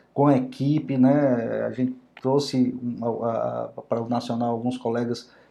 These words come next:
pra poder compor a equipe que já tem lá, que é uma equipe muito, muito, muito, muito capacitada, uma equipe muito intele-, com uma inteligência muito f-,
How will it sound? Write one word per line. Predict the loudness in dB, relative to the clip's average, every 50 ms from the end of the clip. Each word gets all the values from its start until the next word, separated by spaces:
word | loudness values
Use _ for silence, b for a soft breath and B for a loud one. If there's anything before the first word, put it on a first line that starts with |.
| b b _
pra | -2 -2
poder | 0 0 -2 -2
compor | 0 -2 -4 0 2 2 2
a | 2
equipe | 0 0 2 2 2 2 2
que | 0 0 2
já | 4 4 4
tem | 4 4 2 4
lá, | 4 4 4
que | 4 4 4
é | 6
uma | 6 6 6
equipe | 6 4 2 0 2 2 2
muito, | 2 2 0 2 4 6 6 6 6 4 0 0 0
muito, | 2 2 2 2 2 4 4 4 2 2 0
muito, | 2 2 4 2 2 0 -2 -2
muito | -4 -4 -4 -4 -4
capacitada, | -2 0 0 2 2 0 -2 -4 -4 -2 0 0 0
uma | 0 -2
equipe | -4 -6 -10 -8 -6 -4
muito | -2 0 2 2 0 0
intele-, | -2 0 2 2 2 2 -2 -4
com | -2 -2 -2 -2 -2 -2
uma | 2 2
inteligência | 4 4 4 4 4 2 0 0 2 4
muito | 4 4 4 2 -2
f-, | -6 -6 -12